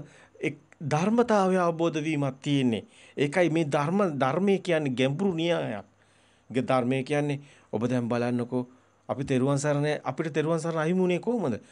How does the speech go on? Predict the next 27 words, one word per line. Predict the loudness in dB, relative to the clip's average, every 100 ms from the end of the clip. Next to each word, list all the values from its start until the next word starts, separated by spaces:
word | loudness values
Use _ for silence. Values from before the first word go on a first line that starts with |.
| -20 -6
අපි | -2 0
මැටි | 0 2
රූපෙට | 0 2 0
ගැට | 0 0
ගැහුවා | -2 0 -2 -4
බුද්ධ | -4 -4 -4
කියලා. | -4 -6 -8 -12 _ -20 -10
ඊට | -4 -2
පස්සේ | -2
අපි | -2
ගැට | 0 0
ගැහුවා, | 2 0 2 0 -2 -10 -4
ම, | 0 2 0
ත්‍රිපිටකයට | -2 -4 -2 -2 -2
ගැට | -2 -2
ගැහුවා | 0 0
ධම්ම | 0 -2 -2
කියලා. | -2 -4 -6 -10 -16
ඊට | -4 -2
පස්සේ | 0 -2
අපි | -2 -6 -8 -6
ගැට | -2 0
ගැහුවා | 0 2 4
මේ | 2 0
සංඝ | -2 -2 -2
කියලා | -2 -2 -4 -6 _
අහමුදුරන්ට. | -6 -4 -4 -8 -12 -16